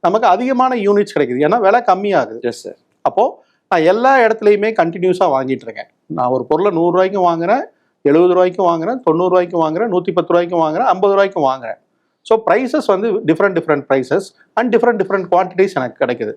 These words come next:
Speaker 1: அப்போ கடைசியா நம்ம ஆவரேஜ் பண்ணி பார்க்கறப்ப என்ன ஆகும்னா, என்னோட மொத்த இன்வெஸ்ட்மெண்ட்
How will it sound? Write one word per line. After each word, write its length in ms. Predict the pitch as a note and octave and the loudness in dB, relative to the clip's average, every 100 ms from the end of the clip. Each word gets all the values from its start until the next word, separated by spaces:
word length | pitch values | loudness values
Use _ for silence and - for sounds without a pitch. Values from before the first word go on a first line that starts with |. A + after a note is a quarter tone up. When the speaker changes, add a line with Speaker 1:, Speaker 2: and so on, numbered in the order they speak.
| _ _ _ _ | _ _ _ _
Speaker 1:
அப்போ 380 | - C3+ D#3+ - - | -4 0 0 0 0
கடைசியா 300 | F3+ G3+ B3 | 0 0 0
நம்ம 420 | B3 A#3 C3+ C#3+ | 0 0 2 2
ஆவரேஜ் 240 | F3 F#3+ F#3 | 2 0 -2
பண்ணி 200 | D#3+ D3 C#3 | -4 -4 0
பார்க்கறப்ப 300 | B2 B2+ A#2 | -2 -2 -4
என்ன 300 | D3+ B2 B2 | -2 -2 -4
ஆகும்னா, 300 | A2+ A2 D3+ - _ _ _ - | -6 -4 -6 -6 _ _ _ -2
என்னோட 160 | C3 A#2+ | 0 0
மொத்த 300 | C3+ - D4+ | -2 -2 -2
இன்வெஸ்ட்மெண்ட் 760 | E3+ F3+ G3 G3+ F3+ D#3+ D3 | 0 2 0 -2 0 2 2